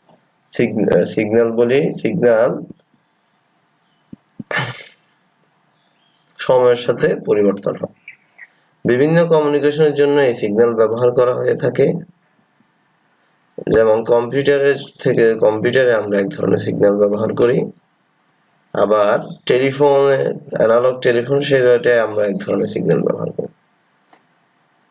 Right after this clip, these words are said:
তো সিগন্যাল সাধারণত দুই ধরনের হয়ে থাকে,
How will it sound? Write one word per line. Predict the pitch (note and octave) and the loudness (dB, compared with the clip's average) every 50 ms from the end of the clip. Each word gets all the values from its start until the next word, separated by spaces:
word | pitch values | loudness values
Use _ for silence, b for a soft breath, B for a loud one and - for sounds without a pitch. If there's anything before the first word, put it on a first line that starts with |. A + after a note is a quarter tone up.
| _ _ _ _ - | _ _ _ _ -4
তো | - | -4
সিগন্যাল | - - - C3+ B2 A#2+ B2+ D3+ E3+ E3 E3 D#3 D#3+ D#3+ D#3+ - - - - _ _ _ _ _ _ _ _ _ _ _ _ - | -4 -2 -2 -2 -2 0 2 2 2 2 2 -2 -2 -4 -6 -10 -14 -20 -20 _ _ _ _ _ _ _ _ _ _ _ _ -6
সাধারণত | - C3 A2+ A2 A#2+ C3 C#3 C3+ B2 C#3 | -2 0 2 2 4 4 4 2 2 0
দুই | C#3 C3 - C3 B2+ C3+ C3+ | -2 -2 -2 -2 -2 0 0
ধরনের | A#2+ A#2 B2 A2+ G2+ F#2+ F#2+ F#2 - | 0 0 2 2 2 2 -2 -2 0
হয়ে | G2 F#2+ F#2+ | 0 0 0
থাকে, | F#2+ - F#2+ F#2 - A#2 C#3+ F3+ G3+ | 0 -2 -4 -2 2 0 0 0 -2